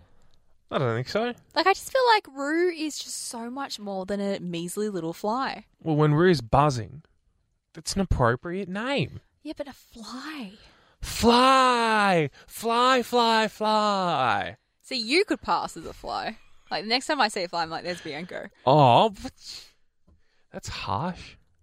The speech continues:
Speaker 1: but probably fair.
Speaker 2: Ru can just, he deserves so much better than this.
Speaker 1: There was also some new species that were named after Digimon and Pokemon characters.
Speaker 2: Yeah.
Speaker 1: Binburum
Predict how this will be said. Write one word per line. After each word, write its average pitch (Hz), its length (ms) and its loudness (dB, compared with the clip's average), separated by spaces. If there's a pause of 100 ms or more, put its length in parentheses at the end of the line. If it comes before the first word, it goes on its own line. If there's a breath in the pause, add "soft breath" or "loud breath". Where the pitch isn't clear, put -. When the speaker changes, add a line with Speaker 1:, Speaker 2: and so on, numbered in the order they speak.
(280)
Speaker 1:
but 151 160 -2
probably - 340 0
fair. 107 380 -4 (720)
Speaker 2:
Ru 262 180 0
can 339 200 -4
just, - 200 -10
he 254 140 -4
deserves 240 400 -2
so 269 140 -4
much 220 200 -8
better 214 240 -8
than 180 180 -12
this. - 340 -20 (560 soft breath)
Speaker 1:
There 165 100 8
was 185 180 6
also 196 600 6 (300)
some 156 540 0
new 135 300 2
species 120 640 2
that 120 120 6
were 120 80 4
named 120 280 4
after 120 260 2
Digimon 147 540 2
and 165 180 0
Pokemon 190 500 2
characters. - 720 -2
Speaker 2:
Yeah. 143 140 -18 (580 loud breath)
Speaker 1:
Binburum 135 640 6